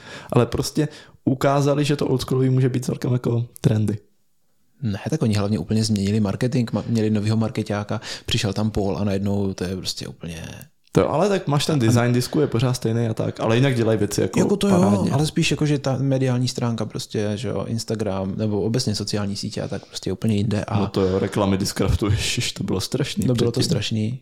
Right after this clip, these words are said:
Speaker 2: bylo to strašný a teď je to, to, teď to v podstat-, v podstatě mně přijde, že to začíná být ta i nová, jako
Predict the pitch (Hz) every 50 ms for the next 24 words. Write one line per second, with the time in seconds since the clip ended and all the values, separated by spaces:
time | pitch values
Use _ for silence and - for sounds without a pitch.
0 | _ - 123 123 127 123 - - - 113 - 131 127 127 - - 117 - 135 127
1 | - 143 120 139 123 - - - - - 85 - - - 175 165 - - - 180
2 | 165 - - _ - 180 170 170 - 185 180 185 - - 196 175 - 185 - 185
3 | 175 175 170 - 175 160 160 160 156 - 160 160 - 160 160 151 151 156 156 -
4 | 147 - 139 131 113 95 - - - - -